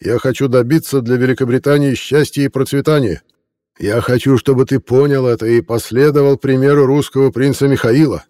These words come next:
и своего сербского тёзки Георга, которые уступили своё право наследовать престол сёстрам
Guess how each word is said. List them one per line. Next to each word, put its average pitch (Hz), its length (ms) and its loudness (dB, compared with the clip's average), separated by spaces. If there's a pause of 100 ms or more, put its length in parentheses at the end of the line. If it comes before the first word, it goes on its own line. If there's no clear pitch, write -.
(200)
и 92 120 -8
своего 120 420 0
сербского 131 560 -2
тёзки 139 380 0
Георга, 120 600 2 (480)
которые 139 480 0
уступили 143 640 0
своё 120 340 0
право 127 360 2
наследовать 120 600 0
престол 120 420 0
сёстрам 113 600 -2